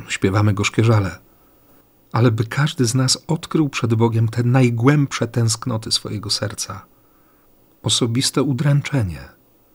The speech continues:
to związanie, to skrępowanie, to swego rodzaju pozbawienie wolności, na jakie się zgadzamy, akceptując oszustwo grzechu,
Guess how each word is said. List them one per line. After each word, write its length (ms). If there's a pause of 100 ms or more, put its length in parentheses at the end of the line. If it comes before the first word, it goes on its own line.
(120)
to 120
związanie, 720
to 100
skrępowanie, 1040 (1120)
to 180 (200)
swego 320
rodzaju 480 (240)
pozbawienie 1000 (480)
wolności, 1040 (460)
na 160
jakie 340
się 160
zgadzamy, 1120 (440)
akceptując 960
oszustwo 520
grzechu, 520